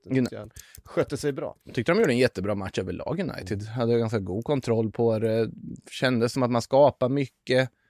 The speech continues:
Speaker 2: Eh, det var ganska ologiskt tyckte jag ändå när det där ett ett målet kom. Det kändes inte riktigt som att det var på gång. Och det är såklart att det är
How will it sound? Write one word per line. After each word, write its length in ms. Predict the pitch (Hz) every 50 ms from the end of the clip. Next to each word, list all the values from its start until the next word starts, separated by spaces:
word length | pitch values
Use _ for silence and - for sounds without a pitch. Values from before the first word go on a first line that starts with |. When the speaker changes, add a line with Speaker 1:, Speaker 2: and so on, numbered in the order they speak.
| _ _ _ _ _ _ _ - 120
Speaker 2:
Eh, 280 | 113 110 110 113 113 113 110 - -
det 120 | - 123
var 140 | 120 120 131
ganska 220 | 151 175 - - 110
ologiskt 840 | 127 143 160 156 147 123 113 110 104 104 104 110 120 175 - -
tyckte 260 | - 196 - - - 117
jag 100 | 120 117
ändå 160 | 107 107 107
när 100 | 104 107
det 60 | 110
där 120 | 104 95
ett 220 | 101 113 120 - -
ett 120 | 90 -
målet 260 | 104 107 107 110 113
kom. 280 | - - - - - 120
Det 60 | 110
kändes 260 | 104 - 120 120 -
inte 160 | 135 117 101 113
riktigt 180 | 104 104 98
som 80 | 110 110
att 100 | 107 95
det 80 | 113
var 160 | 104 107 101 101
på 140 | - 110
gång. 420 | 101 95 123 143 143 123 110 107 98 - _ _ _ _ _ -
Och 60 | -
det 60 | -
är 20 |
såklart 440 | 107 - 120 - 127 127 127 123 -
att 100 | 120 104
det 60 | - 113
är 340 | 123 131 127 107 95 92